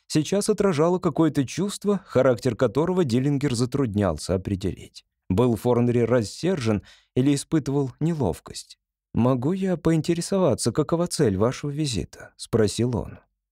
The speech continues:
Диллингер посмотрел на Протца, тот пожал плечами и отвел взгляд. «Я прибыл как наблюдатель», — запнувшись, ответил Диллингер. «Прежде вы не вмешивались в жизнь моего народа, а теперь, я вижу, собираетесь занять другую позицию».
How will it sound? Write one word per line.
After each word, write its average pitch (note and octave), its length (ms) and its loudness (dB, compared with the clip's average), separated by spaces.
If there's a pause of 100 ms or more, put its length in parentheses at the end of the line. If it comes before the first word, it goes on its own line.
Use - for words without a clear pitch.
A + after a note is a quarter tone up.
(200)
Диллингер A#2 540 2
посмотрел A#2+ 540 0
на A#2+ 120 2
Протца, D#3 500 -2 (320)
тот F3 200 -4
пожал C3 320 2
плечами B2+ 680 0
и A#2+ 60 0
отвел A#2 380 -2
взгляд. - 640 -12 (540)
«Я C3+ 460 2
прибыл C3+ 520 0
как A2 580 0
наблюдатель», — A#2 880 -2 (240)
запнувшись, B2 600 0
ответил B2 460 -2
Диллингер. - 680 -6 (420)
«Прежде C3 400 0
вы C#3+ 180 0
не D3 160 -2
вмешивались D3 680 -2
в G#2+ 60 -2
жизнь A2+ 260 2
моего A#2 280 2
народа, G#2 500 -4 (400)
а B2 140 4
теперь, C3 380 0
я D3+ 120 0
вижу, C#3 260 0
собираетесь C3+ 560 0
занять B2+ 380 0
другую C#3 360 0
позицию». - 680 -6